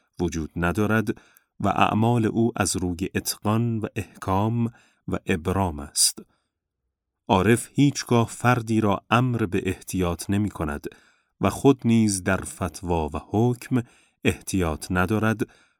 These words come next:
و همه احکام و مبانی برای او همچو آفتاب واضح و روشن است. بیان مطلب این که حقیقت عبادت و سر و جان آن به طور اخص و کلیه تکالیف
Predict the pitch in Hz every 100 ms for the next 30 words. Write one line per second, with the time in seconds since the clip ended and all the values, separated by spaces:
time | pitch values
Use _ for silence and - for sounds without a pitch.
0 | - 98 92 101 117 127 104 - - 120
1 | 131 127 113 92 90 87 85 80 110 123
2 | 120 90 80 85 90 123 120 _ _ _
3 | - 98 95 139 - 101 90 - - 107
4 | 117 120 110 92 82 78 90 76 85 90
5 | 80 - 110 85 - - - - _ _
6 | _ _ _ _ _ _ _ - 104 123
7 | 131 110 95 - 90 95 98 - 113 110
8 | _ _ _ _ _ _ - 110 95 107
9 | 139 - - 110 107 104 123 120 - 104
10 | - - 135 110 110 107 92 107 113 101
11 | - 113 120 - _ _ - 98 - 120
12 | 120 110 - 90 - 123 120 - 107 98
13 | - 98 87 90 113 110 - 92 - 82
14 | 87